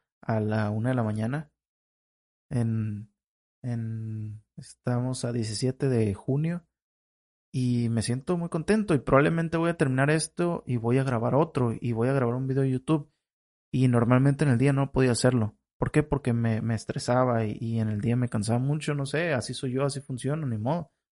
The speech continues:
No todo es para todos. Pero quiero dejar muy en claro que no porque no te levantes temprano, quiere decir que no vas a ser exitoso. Y bueno, este fue un episodio un poquito corto, pero es como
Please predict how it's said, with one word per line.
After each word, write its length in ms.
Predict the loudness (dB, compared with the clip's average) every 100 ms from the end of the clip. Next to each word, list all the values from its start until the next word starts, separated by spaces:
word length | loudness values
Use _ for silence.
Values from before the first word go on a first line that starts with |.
| _
No 180 | 0 2
todo 240 | 4 4
es 100 | 4
para 240 | 2 0 2
todos. 420 | 2 2 -4 -14 _ _ _ _ _ _ _ _ _ 2
Pero 440 | 4 6 2 -4 _ _ -6
quiero 160 | -2
dejar 180 | 0 0
muy 160 | 0 0
en 60 |
claro 400 | 0 0 0 -4 _ _ _ _ -2
que 100 | 2
no 220 | 4 4
porque 240 | 2 2
no 120 | 0 0
te 100 | 2
levantes 340 | 0 -2 -4
temprano, 580 | -8 -4 -2 -2 -4 _ _ _ _ _ _ _ _ -2
quiere 120 | 0
decir 160 | 0 -2
que 80 | -2
no 100 | 0
vas 140 | 0
a 20 |
ser 120 | -2 -4
exitoso. 500 | -6 -16 -14 -18 _ _ _ _ _ _ _ _ _
Y 60 | -2
bueno, 320 | 0 0 -2
este 240 | -8 -4 -4
fue 120 | -2
un 80 | -4
episodio 600 | -6 -4 -4 -2 -6 -10 _ _ -14
un 100 | -6
poquito 380 | -4 -4 -4
corto, 380 | 2 2 2 -2
pero 180 | 0 0
es 140 | 0
como 500 | -2 -4 -2 -2 -4